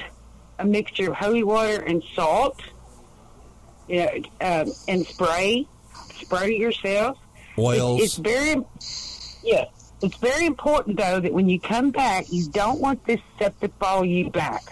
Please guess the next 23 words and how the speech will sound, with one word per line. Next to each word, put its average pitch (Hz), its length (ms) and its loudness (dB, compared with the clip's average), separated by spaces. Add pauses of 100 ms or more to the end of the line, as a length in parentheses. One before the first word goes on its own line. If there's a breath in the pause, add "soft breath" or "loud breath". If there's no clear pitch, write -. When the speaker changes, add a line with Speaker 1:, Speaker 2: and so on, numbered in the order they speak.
(920 loud breath)
Speaker 1:
You, 226 260 2 (120)
and 214 220 4
what 233 120 4
he 277 60 4
was 294 140 2
talking 233 220 2
about 190 260 0
salt. 208 280 2
Now 190 120 0
this 233 240 0
is 240 240 -2
more 214 280 6
trouble. 180 480 0 (380 loud breath)
So 220 160 2
it's 214 220 -2
easier 240 540 2
to 196 160 -4
use 190 320 2
the, 165 280 2
um, 151 540 0
holy 214 260 2
water 196 340 2
or 185 140 0